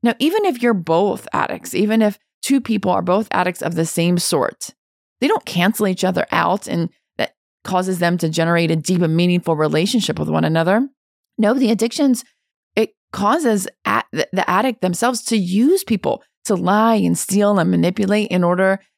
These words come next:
to maintain their lifestyle. That doesn't have to just be drugs. If you think about it deeply and you apply that to what it looks like to someone who's obsessed with maintaining their social media platform and status,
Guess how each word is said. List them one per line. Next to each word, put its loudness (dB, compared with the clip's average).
to 2
maintain 4
their 4
lifestyle. -2
That 0
doesn't -2
have -2
to -2
just -4
be -2
drugs. -2
If -8
you 0
think -2
about 0
it 0
deeply -2
and 0
you 2
apply -2
that -4
to -2
what 0
it -4
looks -2
like -2
to -2
someone -2
who's 0
obsessed -4
with -4
maintaining 0
their 0
social -2
media 2
platform -2
and 0
status, -2